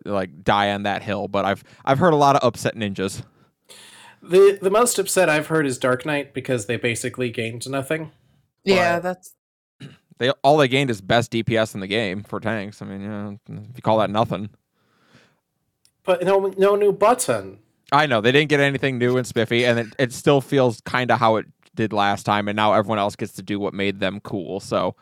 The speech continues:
Speaker 1: I get it.
Speaker 2: Yeah. Um, and as far as the plot,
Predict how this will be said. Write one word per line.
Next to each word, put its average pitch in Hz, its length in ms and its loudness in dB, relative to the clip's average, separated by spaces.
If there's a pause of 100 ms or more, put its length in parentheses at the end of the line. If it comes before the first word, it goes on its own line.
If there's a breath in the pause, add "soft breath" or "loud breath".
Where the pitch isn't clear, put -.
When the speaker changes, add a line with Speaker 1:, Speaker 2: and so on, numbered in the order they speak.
Speaker 1:
I 143 160 2
get 120 240 0
it. 95 120 -6 (760)
Speaker 2:
Yeah. 110 320 -4 (680 soft breath)
Um, 139 480 0
and 143 140 0
as 139 160 -2
far 180 200 6
as 170 140 0
the 160 80 -6
plot, 135 480 0